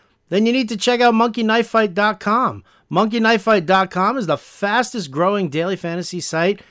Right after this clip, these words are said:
in the world because monkey knife fight dot com is different than the other f-, daily fantasy sites. That's because on monkey knife fight dot com, there are no salary caps and you don't have to play against sharks, which means anyone has a chance at winning,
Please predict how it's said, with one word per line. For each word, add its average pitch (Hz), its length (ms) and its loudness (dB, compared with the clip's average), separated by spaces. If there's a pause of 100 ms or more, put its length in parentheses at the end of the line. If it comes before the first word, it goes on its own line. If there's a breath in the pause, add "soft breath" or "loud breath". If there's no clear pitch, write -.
(120)
in 180 160 -2
the 240 80 2
world 214 340 0
because 165 220 -6
monkey 143 320 -4
knife 190 220 -4
fight 196 200 -2
dot 185 240 0
com 226 260 0
is 196 140 0
different 147 580 0 (360 soft breath)
than 165 100 -8
the 151 140 -4
other 151 220 2
f-, - 160 -4
daily 139 280 -2
fantasy 127 400 -6
sites. 117 440 -6 (440 soft breath)
That's 220 160 -10
because 254 240 -2
on 226 140 4
monkey 220 200 0
knife 208 200 0
fight 175 180 0
dot 165 240 -2
com, 196 400 -2
there 170 160 -6
are 180 160 -2
no 202 160 0
salary 190 460 -2
caps 147 360 -4
and 165 160 -6
you 165 100 -2 (100)
don't 180 220 0
have 170 140 -4
to 151 60 -12
play 131 260 -6
against 135 320 -8
sharks, - 460 -8 (380 soft breath)
which 160 220 -6
means 180 340 2
anyone 185 500 2
has 170 240 -2
a 196 80 -6
chance 151 460 -4
at 139 240 -4
winning, 117 300 -4